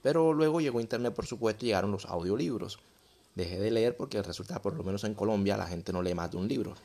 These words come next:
Es que ni siquiera la Biblia se lee incompleta. Y en los audiolibros, eh, digamos, por, más por la rama de la filosofía, por la rama de la literatura,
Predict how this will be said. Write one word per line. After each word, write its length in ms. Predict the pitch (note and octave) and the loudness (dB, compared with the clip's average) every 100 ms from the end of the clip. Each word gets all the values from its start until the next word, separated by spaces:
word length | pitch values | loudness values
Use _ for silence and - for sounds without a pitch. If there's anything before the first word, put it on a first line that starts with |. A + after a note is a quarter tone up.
| - | -20
Es 80 | - | -12
que 120 | - | -6
ni 80 | G#2 | -4
siquiera 240 | G2+ G2+ | -2 0
la 120 | F#2+ | 0
Biblia 220 | F#2+ A2 F2 | 2 0 -2
se 100 | F2 | -4
lee 80 | |
incompleta. 520 | E2+ E2+ E2+ E2 - - - - - - - - - _ - | -6 -8 -8 -8 -8 -16 -20 -20 -20 -20 -20 -20 -20 _ -2
Y 160 | D#3 | 0
en 100 | E3+ | 2
los 140 | E3 E3 | 0 0
audiolibros, 680 | F3+ G3 F#3 E3+ D#3 D#3 - - - _ _ _ _ - | 2 4 4 2 0 -4 -10 -20 -20 _ _ _ _ -10
eh, 400 | - G#2+ G2 F#2+ F#2 - - | -2 0 2 0 -2 -8 -6
digamos, 260 | - G2 G#2 | -2 0 0
por, 160 | A#2 | -2
más 160 | G2 G2 | -2 -2
por 160 | A2+ A2+ | -2 0
la 160 | G2 | 0
rama 240 | F2 F#2 G#2 | 0 -2 0
de 80 | |
la 160 | G#2 E2+ | 0 -2
filosofía, 720 | F#2 E2+ F2 - A#2 A2 G2 | -6 -6 -8 -4 -2 0 0
por 120 | G2 | -2
la 140 | F2 E2 | -4 -4
rama 220 | E2 F#2 | -6 -4
de 60 | G2 | -2
la 80 | |
literatura, 580 | F#2 E2+ F2 G2 G#2+ F2+ | -4 -4 -6 -4 -6 -6